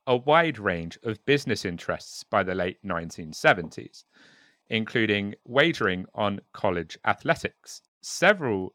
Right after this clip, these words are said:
uh, mafia individuals connected to the Lucchese crime family took part in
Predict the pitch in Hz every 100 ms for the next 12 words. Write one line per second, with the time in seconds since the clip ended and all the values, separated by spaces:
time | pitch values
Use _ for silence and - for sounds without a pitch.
0 | _ - 92 - 120 113 113 104 107 98
1 | 117 143 107 101 - 135 - 120 98 _
2 | _ - 104 95 95 98 - 110 98 98
3 | - 131 156 135 101 87 85 82 _ -
4 | - _ _ - 185 - - 95 - _
5 | - 101 98